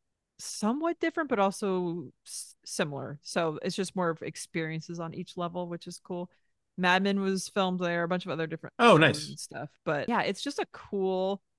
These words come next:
Speaker 1: there's nooks and crannies. There's little, like, photo booths tucked away, like, up in, like, curved up stairs. And, like,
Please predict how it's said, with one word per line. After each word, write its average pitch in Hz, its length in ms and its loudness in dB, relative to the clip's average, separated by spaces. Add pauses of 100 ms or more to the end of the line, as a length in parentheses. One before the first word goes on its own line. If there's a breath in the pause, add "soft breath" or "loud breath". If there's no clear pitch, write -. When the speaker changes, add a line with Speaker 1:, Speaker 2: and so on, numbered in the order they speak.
(540)
Speaker 1:
there's 214 220 0
nooks 233 240 0
and 220 100 -2
crannies. 202 480 0
There's 190 160 -6
little, 202 200 0
like, 190 180 0
photo 185 440 2
booths 185 460 -2
tucked 180 320 -2
away, 170 400 0
like, 170 260 -2 (120)
up 165 200 -2
in, 165 180 -4
like, 156 140 -6
curved 170 400 -4
up - 140 -2
stairs. 202 680 4
And, 165 80 -2
like, 151 140 -6